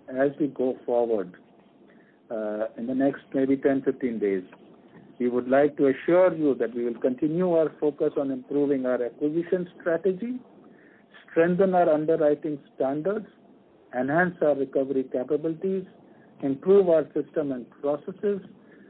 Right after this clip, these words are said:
and further rationalize cost. The company has built a strong balance sheet and will continue to rebalance its portfolio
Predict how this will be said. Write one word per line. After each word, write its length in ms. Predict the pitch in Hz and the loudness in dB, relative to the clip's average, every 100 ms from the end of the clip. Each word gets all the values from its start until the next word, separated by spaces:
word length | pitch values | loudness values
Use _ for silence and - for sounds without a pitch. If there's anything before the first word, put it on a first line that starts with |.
| - | -10
and 120 | 123 - | -10 0
further 360 | 180 180 175 170 | 4 4 4 4
rationalize 680 | 131 135 - 147 135 131 123 - | 2 -2 -4 -4 -2 0 -2 -4
cost. 300 | 120 101 - - - - - - - - _ - | -4 -4 -8 -20 -20 -20 -20 -20 -20 -20 _ -8
The 80 | 123 | -2
company 540 | - 165 160 196 180 | 2 2 2 0 2
has 140 | 160 147 139 | 2 2 2
built 240 | 170 170 | 2 2
a 80 | 139 - - | -2 -6 -2
strong 340 | 202 190 185 | 4 4 4
balance 320 | 143 131 131 120 - | 2 0 -2 -6 -10
sheet 220 | 117 113 - - - - - | -10 -10 -14 -20 -20 -20 -8
and 160 | 127 127 | -2 0
will 120 | 131 | 0
continue 540 | - 147 180 180 185 | 0 0 2 2 0
to 120 | 151 123 | 0 0
rebalance 640 | 139 196 165 151 156 147 | 2 0 2 2 2 -2
its 120 | 139 - - | -6 -8 -8
portfolio 680 | 139 143 - 175 180 190 185 | -2 -2 -2 -4 0 0 0